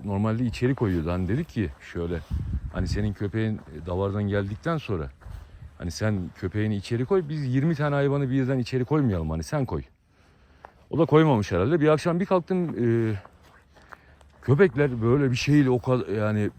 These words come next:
bö-, bir şeyle böyle öyle o kadar uğraşıyorlar ki. Ee, dedim Allah Allah, kurt mu geldi? Bir koştum. Gittim Azat, e, o zamanlar bir yaşında. Dereye, o dere dedim şöyle bir yer. Yani şöyle bir su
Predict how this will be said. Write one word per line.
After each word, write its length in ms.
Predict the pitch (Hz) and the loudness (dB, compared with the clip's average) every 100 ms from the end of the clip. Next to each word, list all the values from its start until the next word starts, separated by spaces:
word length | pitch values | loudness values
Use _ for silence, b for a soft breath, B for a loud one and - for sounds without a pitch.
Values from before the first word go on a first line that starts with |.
| 90 | -6
bö-, 520 | 101 107 78 78 76 | -2 -2 -2 -6 -8
bir 60 | 101 | -8
şeyle 360 | - 139 135 123 | 0 2 4 2
böyle 140 | 120 | 2
öyle 140 | 117 | 2
o 200 | 123 101 | 0 -2
kadar 180 | 101 117 | -4 -2
uğraşıyorlar 520 | 113 101 98 120 117 | 0 0 -2 -4 -4
ki. 140 | 80 - - B B B B - - - - - | -6 -12 -20 B B B B -20 -20 -20 -20 -14
Ee, 400 | - - - - | -12 -10 -10 -2
dedim 240 | 104 170 - - | 0 0 -4 -4
Allah 280 | 101 101 90 | -2 0 0
Allah, 180 | 85 80 | -2 -4
kurt 280 | - 156 | -4 -4
mu 120 | 135 117 | 2 2
geldi? 280 | 92 87 131 - | 2 0 -4 -4
Bir 60 | 156 | 0
koştum. 460 | 151 139 - 160 - - - - - - - | 2 0 0 -6 -6 -20 -20 -20 -20 -20 -12
Gittim 300 | 113 - 160 | -8 -2 2
Azat, 400 | 127 127 160 - 92 90 | 2 2 0 -4 -14 -8
e, 40 | 95 90 82 78 | -4 -4 -4 -6
o 40 | 87 | -4
zamanlar 420 | 107 110 135 107 | -2 0 0 -2
bir 80 | 120 | 0
yaşında. 480 | 113 - 90 107 151 - B B B B B - | 0 -2 -4 -4 -6 -14 B B B B B -2
Dereye, 420 | 107 117 139 143 - - - | 2 4 4 2 -4 -20 -12
o 160 | 104 87 | -8 -2
dere 220 | 107 127 | 0 2
dedim 200 | 135 180 | 0 -2
şöyle 380 | - 156 147 117 | 0 4 6 6
bir 60 | 85 | 4
yer. 140 | - - - - - - - B B B | 2 4 0 -2 -14 -16 -18 B B B
Yani 120 | - - | -14 -6
şöyle 240 | 98 92 | -4 -4
bir 60 | 95 | -4
su 360 | - - 98 | -6 -4 -4